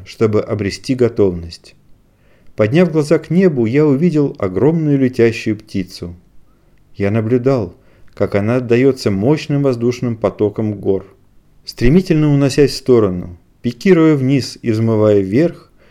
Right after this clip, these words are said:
птица, казалось, делает невозможное. Это был вдохновляющий пример того,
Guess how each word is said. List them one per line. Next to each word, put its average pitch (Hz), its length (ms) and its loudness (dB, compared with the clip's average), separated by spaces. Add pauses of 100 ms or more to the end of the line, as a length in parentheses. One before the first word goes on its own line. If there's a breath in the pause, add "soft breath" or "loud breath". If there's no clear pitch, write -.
(240 soft breath)
птица, 196 380 -2
казалось, 156 520 2
делает 120 500 2
невозможное. 101 920 -2 (560)
Это 120 260 0
был 117 220 2
вдохновляющий 123 920 0
пример 104 380 -2
того, 120 540 -2